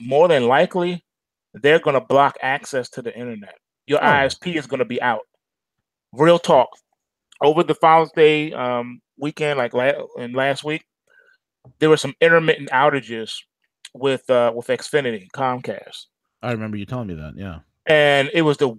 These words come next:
Speaker 1: weirdest thing. And it, it would, it would come on, then it would go off, come on, go off. And then certain things I didn't, certain sites or whatever, I didn't have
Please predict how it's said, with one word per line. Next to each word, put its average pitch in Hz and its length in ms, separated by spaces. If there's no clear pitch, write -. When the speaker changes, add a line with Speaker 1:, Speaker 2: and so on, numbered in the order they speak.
Speaker 1:
weirdest 170 580
thing. 180 300
And 127 540
it, 143 140
it 131 120
would, 123 160
it 131 100
would 139 100
come 165 180
on, 175 260
then 147 100
it - 40
would 101 100
go 151 160
off, 160 320
come 160 160
on, 160 160
go 151 140
off. 151 260
And 131 180
then 151 240
certain 160 560
things 160 320
I 135 120
didn't, 139 280
certain - 240
sites 156 480
or 139 80
whatever, 135 260
I 131 120
didn't 143 180
have 131 140